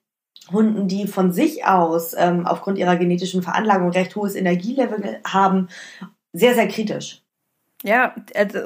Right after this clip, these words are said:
Speaker 2: Ruhe ist bei solchen Hunden ja auch eben, äh, das A und O. Und leider kommt ja auch noch hinzu, dass, äh, häufig bei solchen Rassen einfach, äh, dieses, <laughs> ja, beziehungsweise der Notwendigkeit des Ruhelernens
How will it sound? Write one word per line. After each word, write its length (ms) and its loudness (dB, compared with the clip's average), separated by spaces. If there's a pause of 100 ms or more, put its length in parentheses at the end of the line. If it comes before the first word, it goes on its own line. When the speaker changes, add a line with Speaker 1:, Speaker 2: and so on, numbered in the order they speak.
(140)
Speaker 2:
Ruhe 280 6
ist 260 -2
bei 140 4
solchen 360 0
Hunden 200 -2
ja 160 0
auch 40 -12
eben, 380 -4
äh, 360 0 (140)
das 320 -4
A 460 4 (160)
und 280 -2
O. 440 0 (340)
Und 160 0
leider 240 6
kommt 260 2
ja 120 6
auch 60 4
noch 180 4
hinzu, 420 2
dass, 260 2
äh, 280 2
häufig 340 0
bei 120 4
solchen 260 2
Rassen 280 -2
einfach, 340 0 (400)
äh, 480 4
dieses, 400 -2 (200)
<laughs> 140 -4
ja, 260 -2
beziehungsweise 560 -2
der 120 2
Notwendigkeit 960 2 (120)
des 260 -8
Ruhelernens 720 4